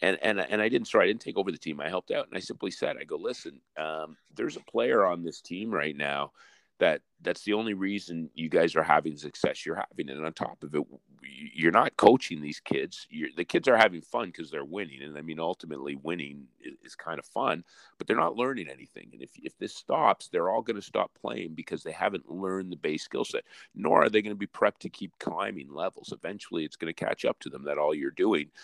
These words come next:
is, okay, we'll toss it to this guy, toss that guy, get a lead, and then you other kids get a shot."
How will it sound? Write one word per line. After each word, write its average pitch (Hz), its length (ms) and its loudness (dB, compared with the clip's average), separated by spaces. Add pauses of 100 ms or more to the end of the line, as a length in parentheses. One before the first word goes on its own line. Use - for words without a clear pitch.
(200)
is, 73 260 0
okay, 80 340 2
we'll 57 120 -6
toss 76 340 0
it 78 120 -8
to - 40 -14
this 76 180 -2
guy, 69 180 -2
toss 71 320 -2
that 71 200 -2
guy, 71 140 -4
get 69 180 -4
a 71 80 -4
lead, 71 260 -6
and 65 80 -18
then 64 140 -14
you 64 180 -10
other 67 160 -6
kids 65 280 -12
get 65 120 -4
a 64 60 -12
shot." - 380 -2